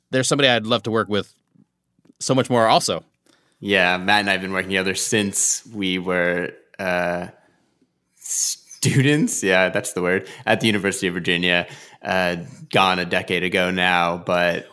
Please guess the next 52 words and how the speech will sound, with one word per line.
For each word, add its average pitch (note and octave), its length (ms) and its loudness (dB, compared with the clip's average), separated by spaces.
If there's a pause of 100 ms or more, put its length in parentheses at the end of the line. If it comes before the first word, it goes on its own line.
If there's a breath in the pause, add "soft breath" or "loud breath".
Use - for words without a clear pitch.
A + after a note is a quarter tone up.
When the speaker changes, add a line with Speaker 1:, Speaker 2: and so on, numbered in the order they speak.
Speaker 2:
uh, F2+ 240 -4
Speaker 1:
Wait B3 160 2
a G3 60 0
minute, B2 200 0
why F#3+ 200 4
did C#4+ 140 -2
you D#4+ 80 0
<laughs> - 120 0
say - 180 0
students A3+ 540 -4
like F3 180 0
that? G#3+ 160 4
I D3+ 60 4
mean, C#3+ 120 -2
were C3 100 -4
you D3 180 -2
guys C#3 280 0
not A2+ 200 0
studious D3+ 440 -2
people? D#4 480 -4
Speaker 2:
<laughs> - 300 2
Speaker 1:
Or D#3 80 2
are D#3+ 40 6
you E3 100 2
just E3 160 0
saying F3+ 200 2
it D#3+ 100 0
because D3 240 -2
it C3+ 80 2
was, B2+ 320 -4
you C#3+ 140 -2
know, A#2 240 -2
a, D3+ 200 -2
a, - 340 -4
a C#3 80 2
ways C3 200 2
back G3+ 260 0
now? D2 300 -8
'Cause A2 160 -6
I'm C3 100 -4
curious. - 600 -6 (120)
Speaker 2:
I, D3+ 240 -4
I D3 120 6
honestly, E3+ 600 0
because B2+ 580 0
I A2+ 120 2
think B2+ 300 -2
of B2+ 120 2
my A#2+ 140 2
time A2+ 460 2
at G#2 180 0
college G#2+ 520 2